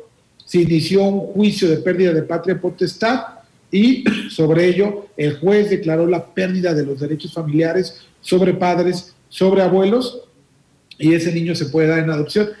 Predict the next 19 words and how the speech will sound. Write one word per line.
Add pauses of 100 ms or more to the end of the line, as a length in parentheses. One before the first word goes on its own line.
(200)
después
de
un
año
y
medio,
dos
años
de
juicio (320)
de
pérdida. (280)
Otros
niños
que
son
susceptibles
de
adopción